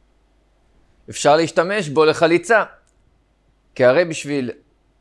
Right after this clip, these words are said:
חליצה, הנעל צריכה שיעור, שתכסה את רוב הרגל. ואם המנעל הזה,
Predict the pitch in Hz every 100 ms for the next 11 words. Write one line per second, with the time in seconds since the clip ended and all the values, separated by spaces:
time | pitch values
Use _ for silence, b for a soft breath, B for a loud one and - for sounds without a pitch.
0 | _ - - 131 123 - 196 165 - _
1 | _ _ _ _ _ _ 131 143 170 165
2 | 143 - 139 - 147 - 151 160 208 147
3 | 95 _ _ _ _ _ _ _ - 131
4 | - - 131 - 175 165 151 160 160 170
5 | 196 123 95 _ _ _ _ _ _ _
6 | _ _ _ b b b b b 92 107
7 | 147 190 185 143 - _ _ _ _ _
8 | _ _ _ _ _ _ _ - - 127
9 | 117 113 - _ _ _ _ - 127 131
10 | - 185 196 139 117 101 95